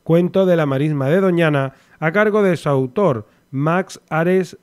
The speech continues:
Rafael, en un evento organizado por el Ayuntamiento de Pilas. El Príncipe de las Coquinas, una obra narrativa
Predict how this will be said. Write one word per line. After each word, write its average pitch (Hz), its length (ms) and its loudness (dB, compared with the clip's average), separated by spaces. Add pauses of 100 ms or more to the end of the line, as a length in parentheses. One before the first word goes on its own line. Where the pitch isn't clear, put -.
Rafael, 135 760 -2 (340)
en 120 160 -4
un 156 240 2
evento 170 680 0
organizado 175 880 0
por 175 140 0
el 190 100 0
Ayuntamiento 160 680 -2
de 123 100 -2
Pilas. 135 460 0 (540)
El 135 180 0
Príncipe 160 420 2
de 156 80 2
las 156 220 0
Coquinas, 175 640 0
una 151 240 0
obra 147 260 0
narrativa 143 920 0